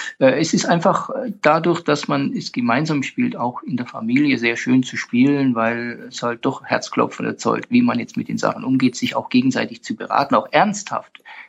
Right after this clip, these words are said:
äh, also ehrlich zu beraten, sagen, "Du machst jetzt das und ich gehe das und wie gehen wir zusammen am schnellsten an?" Und die Ratten kommen da auch noch alle aus dem, äh, aus dem Laderaum heraus.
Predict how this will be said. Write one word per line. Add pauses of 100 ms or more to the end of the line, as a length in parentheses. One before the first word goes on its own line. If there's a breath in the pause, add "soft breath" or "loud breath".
äh,
also
ehrlich
zu
beraten,
sagen,
"Du
machst
jetzt
das
und
ich
gehe
das
und
wie
gehen
wir
zusammen
am
schnellsten
an?"
Und
die
Ratten
kommen
da
auch
noch
alle
aus
dem, (400 loud breath)
äh,
aus
dem
Laderaum
heraus.